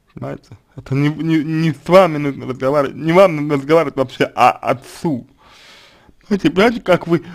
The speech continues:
уничтожаете сына как мужчину буд-, будущего сейчас? Вот. Где мужчина-то? Где мужское начало?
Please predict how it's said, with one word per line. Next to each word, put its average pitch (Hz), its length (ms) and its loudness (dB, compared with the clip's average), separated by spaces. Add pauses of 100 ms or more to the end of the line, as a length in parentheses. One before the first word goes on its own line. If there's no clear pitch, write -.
(180)
уничтожаете 175 880 2 (160)
сына 156 220 0
как 131 180 -6
мужчину 135 540 -6
буд-, 131 260 -8 (100)
будущего 139 640 -4 (100)
сейчас? 117 360 -10 (2250)
Вот. 127 280 -14 (1500)
Где 208 180 -4
мужчина-то? 147 640 -2 (680)
Где 165 260 -2
мужское 147 440 0
начало? 139 520 -2